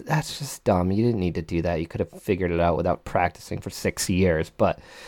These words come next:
it's all one shot. It takes place in the, I think, the exact same cathedral that Bernstein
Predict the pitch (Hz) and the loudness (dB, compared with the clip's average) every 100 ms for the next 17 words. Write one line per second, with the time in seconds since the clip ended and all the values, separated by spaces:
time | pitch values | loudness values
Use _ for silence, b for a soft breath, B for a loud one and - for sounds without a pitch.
0 | B B 104 98 135 127 143 151 147 - | B B -2 2 6 8 10 8 6 6
1 | 107 98 98 - - 107 - 107 110 98 | 6 8 6 0 -2 -2 2 2 2 0
2 | 92 110 107 117 113 107 87 - 98 - | 0 0 2 2 2 -2 -2 -6 -10 0
3 | 104 - - 120 107 107 - 110 104 104 | 2 2 2 4 4 2 2 4 4 4
4 | 98 - 98 92 - - 113 101 101 - | 4 4 2 2 -4 -2 2 4 2 0
5 | 110 98 92 | 2 4 4